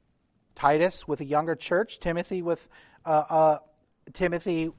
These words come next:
continuing labor in a more well-established church. But he tasked them with appointing elders, finding, identifying, and appointing elders, those who meet the qualifications.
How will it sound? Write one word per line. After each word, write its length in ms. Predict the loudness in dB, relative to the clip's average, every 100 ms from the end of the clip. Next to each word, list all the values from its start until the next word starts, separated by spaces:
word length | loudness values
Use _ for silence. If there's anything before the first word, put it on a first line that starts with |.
| _
continuing 480 | -14 -8 -6 -4 -2
labor 300 | 2 2 2
in 60 | 0
a 60 |
more 240 | 0 0 2
well-established 800 | 2 0 0 0 0 0 -6 -8
church. 500 | -14 -14 -20 -20 _ _ _ _ _ _ _ _ -14
But 100 | -2
he 80 |
tasked 420 | 4 4 4 0 -6
them 240 | -8 -8
with 300 | -10 -10 -14 _ _ _ -18
appointing 500 | -18 -12 -14 -12 -14
elders, 680 | -14 -14 -14 -14 -20 -20 -20 _ _ _ _ _
finding, 580 | -6 -6 -8 -12 -16 -16 -12
identifying, 760 | -6 -6 -6 -6 -6 -6 -8 -16 -20 -20 -14
and 240 | -10 -8
appointing 520 | -8 -8 -8 -6 -10 -10
elders, 680 | -8 -8 -8 -14 -20 -20 -20 _ _ _ _ _ _ _ _ -8
those 300 | -6 -4 -6
who 100 | -8
meet 180 | -6 -10
the 80 |
qualifications. 1300 | -2 4 4 2 -2 -4 -2 -4 -10 -16 -18 -20 -20